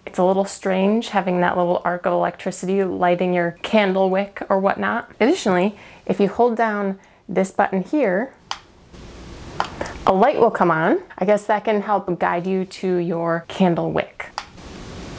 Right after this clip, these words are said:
And then you just hold it down again and it turns it off. I don't know if it times out, but, uh, hold down the power button again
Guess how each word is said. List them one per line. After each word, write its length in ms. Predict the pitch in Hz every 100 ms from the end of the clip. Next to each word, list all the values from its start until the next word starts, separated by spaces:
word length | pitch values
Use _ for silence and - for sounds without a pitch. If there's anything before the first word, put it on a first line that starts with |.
| - - -
And 140 | 185
then 160 | 170 165
you 60 |
just 100 | 165
hold 180 | - 170
it 60 | 160
down 220 | 160 160
again 180 | 165 165
and 260 | 160 165
it 60 | 190
turns 180 | 175 170
it 120 | -
off. 280 | - - - -
I 80 | 214
don't 160 | 247
know 200 | - 233
if 180 | - 208
it 100 | -
times 320 | - 190 185
out, 320 | 175 170 208 - 190
but, 300 | 170 156 -
uh, 240 | - 175 175
hold 240 | - 190
down 240 | 175 180 175
the 60 |
power 200 | 175 175
button 200 | 165 175
again 280 | 180 233 359